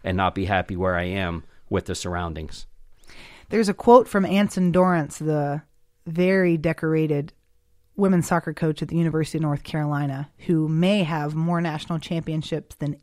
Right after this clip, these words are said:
Speaker 2: any N C double A coach. And he put it so succinct. When I got to Carolina, I thought, "This is what I've been saying my whole life, just in a lot more words."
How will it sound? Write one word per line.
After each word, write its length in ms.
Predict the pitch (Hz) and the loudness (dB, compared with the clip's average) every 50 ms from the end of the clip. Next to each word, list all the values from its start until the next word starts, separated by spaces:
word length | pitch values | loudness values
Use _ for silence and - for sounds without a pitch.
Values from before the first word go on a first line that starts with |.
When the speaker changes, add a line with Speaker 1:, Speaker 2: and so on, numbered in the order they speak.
| _ _ - | _ _ -4
Speaker 2:
any 360 | 202 202 185 151 147 147 156 - - - | 0 0 0 0 0 -4 -6 -10 -6 -2
N 140 | 156 156 | -2 -2
C 160 | - - 156 151 | -2 -2 -4 -4
double 240 | 151 143 147 147 143 | -4 -2 -2 -2 -4
A 80 | 139 | -4
coach. 420 | 143 - 151 139 - - - - - - - - - - - - - - - - - _ - | -4 -6 -6 -6 -6 -8 -12 -16 -16 -16 -20 -20 -20 -20 -20 -20 -20 -20 -20 -20 -20 _ -4
And 260 | - 170 165 - 247 _ _ _ _ _ _ | -2 -2 -2 -2 -4 _ _ _ _ _ _
he 300 | _ - - - 247 254 254 | _ -18 -4 -2 0 0 0
put 240 | 254 - 262 233 214 | 0 2 4 4 4
it 160 | 185 - - | 2 0 -2
so 240 | - - 190 190 202 | -2 0 0 0 0
succinct. 840 | - - - 165 - - - 196 175 160 143 - _ _ _ - - _ _ _ _ _ _ _ _ | 0 -2 -4 -4 -4 -4 -2 -2 -2 -2 -2 -6 _ _ _ -20 -20 _ _ _ _ _ _ _ _
When 160 | - 165 170 | -6 -2 0
I 120 | 170 170 160 | 0 0 0
got 200 | 175 170 160 - | 0 -2 -2 -4
to 60 | - | -8
Carolina, 580 | - - - 165 165 165 165 160 160 160 151 - | -10 -4 -2 -2 0 0 0 0 0 0 -2 -2
I 80 | 160 156 | -4 -6
thought, 280 | - - 147 139 - _ _ _ _ _ - | -4 -4 -6 -6 -6 _ _ _ _ _ -12
"This 160 | 185 175 - 226 | -10 -8 -6 -6
is 100 | 208 180 | -6 -4
what 140 | 170 156 160 | -4 -4 -4
I've 100 | 156 160 | -2 -2
been 120 | 160 156 | -2 -4
saying 320 | - - - 160 160 165 165 | -4 -2 -2 0 0 2 2
my 120 | 160 147 147 | 2 0 -2
whole 240 | - - 170 165 | -2 -2 -4 -2
life, 340 | 170 185 240 214 143 135 - - | 0 0 -2 -2 -2 -4 -8 -8
just 240 | - 160 - - | -10 -10 -8 -6
in 300 | 165 160 156 160 160 170 _ - | -6 -4 -4 -4 -6 -8 _ -10
a 80 | 156 151 | -6 -4
lot 180 | 156 151 - | -4 -4 -4
more 160 | - 156 151 | -2 -4 -2
words." 500 | 143 151 180 196 - - - - - - | -2 0 0 0 -2 -2 -6 -14 -20 -20